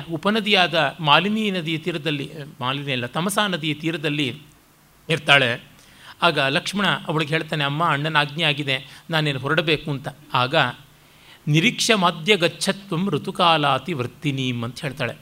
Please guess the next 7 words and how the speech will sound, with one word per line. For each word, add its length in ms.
"ಅಪ್ಪ, 180
ನಾನು 480
ಗರ್ಭವತಿಯಾಗಿದ್ದೀನಿ 1160
ಅನ್ನೋದನ್ನು 340
ನೋಡಿ 380
ಹೋಗಿಬಿಡು" 480
ಅಂತ. 120